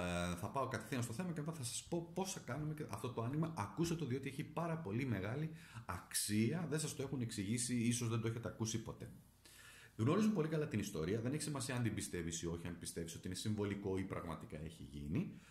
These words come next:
Επειδή όμως γενικότερα έχουμε δει και ανθρώπους, μωράκια ας πούμε, τα οποία έχουν επανέλθει στη ζωή και μετά από μια ώρα, γιατί το κλάμα της μάνας, η αγάπη, η αγκαλιά που το είχε κάνει, έφερε πάλι πίσω αυτή την ψυχή και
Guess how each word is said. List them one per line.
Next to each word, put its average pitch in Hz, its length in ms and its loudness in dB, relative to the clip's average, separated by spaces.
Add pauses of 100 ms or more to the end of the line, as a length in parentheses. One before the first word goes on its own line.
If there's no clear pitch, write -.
(140)
Επειδή 123 520 4
όμως 131 640 2
γενικότερα 107 680 0
έχουμε 120 260 2
δει 95 540 2
και - 100 -4
ανθρώπους, 95 580 -2
μωράκια 107 420 2
ας 90 120 -6
πούμε, 113 160 4
τα - 100 -2
οποία 104 300 0
έχουν 101 240 -2
επανέλθει 87 640 0
στη 110 160 -2
ζωή 98 240 2
και 131 100 0
μετά 110 180 2
από 110 120 -2
μια 107 220 2
ώρα, 104 280 0
γιατί 110 180 0
το 110 120 -2
κλάμα 110 360 2
της 110 160 -2
μάνας, 107 540 2 (240)
η 107 140 4
αγάπη, 117 500 2
η 113 40 6
αγκαλιά 110 320 4
που 113 80 -2
το 107 100 -2
είχε 113 120 0
κάνει, 110 380 2
έφερε 151 420 2
πάλι 92 280 -6
πίσω 98 280 -4
αυτή 90 160 -6
την 87 120 -2
ψυχή 82 240 -4
και 95 220 0